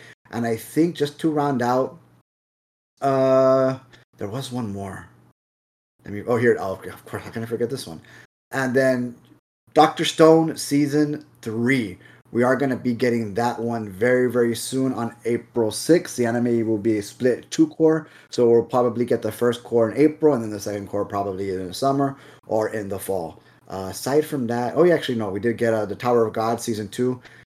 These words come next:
Um, we do have something coming on, but it's been a, it is coming to Crunchyroll soon. But Tower of God, I know, was one of the premiere manhwa that had kinda dropped a, a while back, and I know it did do very, very well when it showed up <laughs> on Crunchyroll, so shout out to that one.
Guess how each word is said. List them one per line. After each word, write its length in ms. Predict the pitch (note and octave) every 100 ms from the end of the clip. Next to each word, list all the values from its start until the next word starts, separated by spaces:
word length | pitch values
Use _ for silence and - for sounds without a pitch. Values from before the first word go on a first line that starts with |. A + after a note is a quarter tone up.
| _ -
Um, 440 | G#2 F#2+ F2 F2+ F#2
we 80 | G#2+
do 160 | A2+
have 260 | G#2+ A2 G#2
something 580 | - G#2+ G#2 A2+ G#2 G2 - _ _
coming 320 | - B2 A#2 G#2+
on, 220 | A2 A2
but 120 | G#2
it's 220 | G2 F#2
been 420 | - - A#2 A2 G2+
a, 500 | G#2+ G2 F#2 F2+ G2+
it 100 | B2
is 140 | G3+
coming 280 | - D3 D#3
to 80 | C3+
Crunchyroll 440 | - B2+ C3 B2
soon. 380 | - - A#2+ F2+
But 120 | F#2+
Tower 220 | A#2+ A#2+
of 100 | A#2
God, 300 | G#2+ A2 G#2+ - - -
I 60 | G2+
know, 140 | A2
was 120 | G#2
one 160 | G#2 G#2
of 60 |
the 60 | G2+
premiere 320 | F2+ F#2+ F#2+
manhwa 440 | F#2+ G2 G2+ F2+ F2
that 140 | F2
had 260 | F#2 F2+ -
kinda 200 | F#2 F#2
dropped 340 | E2+ F#2 F2+
a, 40 | F#2
a 320 | F2 F#2 F2+
while 340 | F2 F2 G2+
back, 240 | F2+ F#2+ F2
and 100 | G#2
I 40 |
know 160 | C3+ F3
it 100 | C#3
did 260 | C#3 C#3 - - -
do 100 | A#2+
very, 220 | G#2+ A#2+
very 280 | G#2+ A#2 A2+
well 400 | G#2 G#2+ G2+ F#2 _ _ _ _ _ _ _ _ -
when 160 | C#3
it 80 | A#2+
showed 220 | A#2+ C3
up 260 | A#2+ A2+ - - C3+
<laughs> 40 |
on 160 | A#2+ A#2
Crunchyroll, 460 | A#2 G#2 G2+ G2 F#2
so 160 | -
shout 200 | G2+ G#2+
out 80 | G#2+
to 60 | -
that 140 | F#2+
one. 140 | F2+